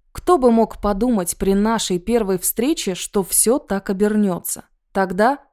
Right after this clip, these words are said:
глядя в полыхающие ртутью глаза беловолосого демона, я и предположить не могла, что буквально через несколько дней буду плавиться в его объятиях. Пока я предавалась воспоминаниям,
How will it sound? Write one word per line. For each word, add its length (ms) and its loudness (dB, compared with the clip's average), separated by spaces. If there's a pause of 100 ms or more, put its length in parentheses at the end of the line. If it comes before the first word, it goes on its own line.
(200)
глядя 420 6
в 120 -4
полыхающие 720 0
ртутью 500 -4
глаза 460 2
беловолосого 760 0
демона, 520 -2 (180)
я 260 4
и 40 4
предположить 760 0
не 100 -2
могла, 360 0
что 180 -6
буквально 480 0
через 340 -4
несколько 520 -2
дней 420 -2
буду 260 0
плавиться 600 -2
в 60 -6
его 340 0
объятиях. 760 -6 (280)
Пока 260 0
я 220 2
предавалась 640 2
воспоминаниям, 840 0